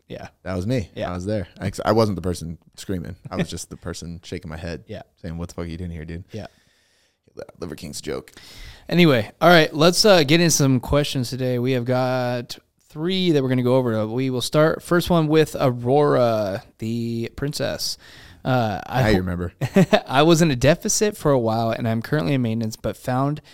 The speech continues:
Speaker 1: that I, as the deficit went on, I stopped enjoying my workouts, and I still don't enjoy them as much as I used to. Do you find for yourself or your clients that, that calorie deficits tend to make you enjoy training less?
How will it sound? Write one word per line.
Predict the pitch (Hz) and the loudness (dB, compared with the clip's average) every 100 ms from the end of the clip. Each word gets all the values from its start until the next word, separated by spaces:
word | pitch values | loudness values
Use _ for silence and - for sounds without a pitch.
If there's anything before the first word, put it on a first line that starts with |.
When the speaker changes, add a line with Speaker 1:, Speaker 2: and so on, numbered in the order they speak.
| _ - | _ -2
Speaker 1:
that | 127 | 0
I, | 120 120 _ _ _ _ _ - | 2 0 _ _ _ _ _ -2
as | 123 147 | -2 0
the | |
deficit | 156 143 139 - 151 | 0 0 -2 -2 0
went | 139 123 | 2 0
on, | 110 | 0
I | 107 | -2
stopped | 107 - - 120 135 - - | -2 -4 0 0 0 -2 -8
enjoying | 123 117 110 | -4 -2 0
my | 110 | -2
workouts, | 107 117 127 110 95 | -2 -2 -2 -6 -6
and | 104 | -8
I | |
still | 101 - 131 | -8 -6 -4
don't | 131 120 | -4 -4
enjoy | 113 113 113 | -6 -4 -2
them | 110 107 | 0 -2
as | 104 117 | -4 -6
much | 107 - | -8 -6
as | |
I | 107 | -8
used | 101 135 - | -4 -4 -4
to. | - 64 - _ - - - | -10 -14 -16 _ -20 -20 -12
Do | - | -4
you | 123 175 214 | 0 2 2
find | 170 147 113 113 | 2 0 0 -4
for | - | -2
yourself | 123 113 147 135 | -4 -2 -2 -2
or | 92 127 | -2 -2
your | 165 | -2
clients | 127 104 90 98 - - | -6 -8 -10 -8 -10 -8
that, | 117 117 - _ - | -8 -8 -12 _ -4
that | 117 107 127 _ - | -2 -2 -10 _ -8
calorie | 131 156 175 | -4 -2 0
deficits | 139 120 - - | -2 -4 -6 -8
tend | - 127 139 | -6 -4 -2
to | |
make | 131 120 123 - _ _ _ _ _ | -2 -2 -6 -12 _ _ _ _ _
you | 120 | -2
enjoy | 117 104 120 120 117 | -2 0 0 0 -2
training | - 110 107 98 | -4 -6 -6 -6
less? | 95 107 - - | -8 -8 -6 -6